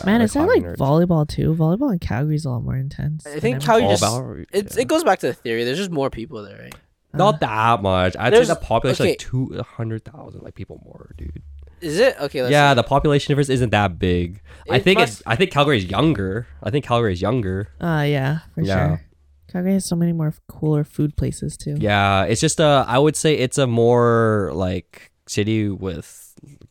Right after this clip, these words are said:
Speaker 2: growth, I guess. Edmonton's
Speaker 1: Yeah.
Speaker 2: too boomer. <laughs>
Speaker 1: Yeah, I
Speaker 2: Yeah.
Speaker 1: would say so.
Speaker 3: They're,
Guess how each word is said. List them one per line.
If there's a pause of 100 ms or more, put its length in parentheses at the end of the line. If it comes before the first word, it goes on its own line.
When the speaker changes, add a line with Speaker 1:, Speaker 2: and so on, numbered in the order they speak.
Speaker 2:
growth,
I
guess. (280)
Edmonton's
Speaker 1:
Yeah.
Speaker 2:
too
boomer. (200)
<laughs>
Speaker 1:
Yeah,
I
Speaker 2:
Yeah.
Speaker 1:
would
say
so. (720)
Speaker 3:
They're,